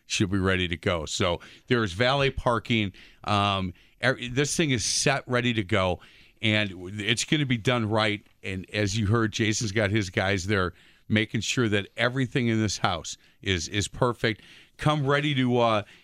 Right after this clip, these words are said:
if you like to play a little golf, that closest to the pin, we'll make sure there's some great prizes for that. How, how far is it?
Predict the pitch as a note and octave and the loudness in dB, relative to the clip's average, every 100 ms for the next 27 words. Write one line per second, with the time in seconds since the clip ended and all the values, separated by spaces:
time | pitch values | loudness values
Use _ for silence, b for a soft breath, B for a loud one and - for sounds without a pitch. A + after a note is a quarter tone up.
0 | B G#2 C3 C3+ C3+ - C#3+ C3 B2 A2+ | B 0 2 2 0 -2 0 2 2 0
1 | - A2+ G#2+ - G#2 - A#2+ A2+ B2 G2+ | 2 2 0 0 -2 0 0 0 -4 -6
2 | G2 - B2 A2+ G2+ G2+ G#2 - A#2+ G2+ | -10 -2 0 0 2 0 0 0 0 0
3 | - F#2+ - G2+ - G#2+ G#2 F#2+ F2+ - | -2 -6 -2 -2 0 0 0 -2 -6 -8
4 | G2 F#2+ F#2 - B B C#3 A#2+ G#2+ C#3+ | -2 0 0 -6 B B -2 -2 0 -4
5 | - C#3 C3 C#3 E3 | -2 -2 0 -2 -4